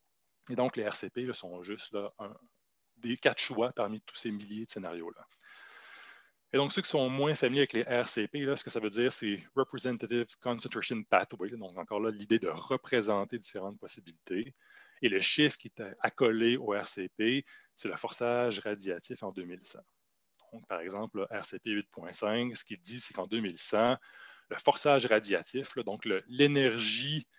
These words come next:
additionnelle dans le système terrestre due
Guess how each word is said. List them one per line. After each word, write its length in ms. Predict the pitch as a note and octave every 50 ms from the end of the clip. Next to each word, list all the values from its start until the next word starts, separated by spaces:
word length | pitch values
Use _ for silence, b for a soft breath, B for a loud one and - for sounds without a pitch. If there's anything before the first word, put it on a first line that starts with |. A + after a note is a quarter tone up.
| _ _ _ _
additionnelle 1160 | - E3+ E3 D3+ B2+ A#2+ - - D3 C#3 B2+ C3 B2+ B2+ B2+ B2+ C3 C3 B2+ A#2 G2+ F2 E2 E2 _
dans 100 | A2+ A2
le 60 | A2
système 560 | - - C3 - - - - A#2+ G#2+ G#2+ G2+
terrestre 720 | - - G#2+ G2+ G2 G2 F#2 F#2+ A2 B2+ - - - - - _ _ -
due 320 | - - D#3+ D#3+ E3 E3